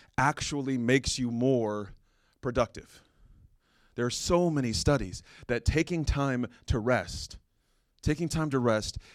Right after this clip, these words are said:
there's a lot of things that happen in our brain,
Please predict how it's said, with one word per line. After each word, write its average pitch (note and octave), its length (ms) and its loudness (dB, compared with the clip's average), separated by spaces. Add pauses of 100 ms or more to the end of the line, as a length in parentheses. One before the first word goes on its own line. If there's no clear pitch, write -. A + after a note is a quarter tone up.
(140)
there's E3+ 160 0
a C3 40 0
lot B2 220 2
of - 80 -2
things C#3+ 220 2
that C#3 100 -2
happen B2+ 520 -4
in C3 220 -2
our A#2 220 -6
brain, G#2+ 460 -4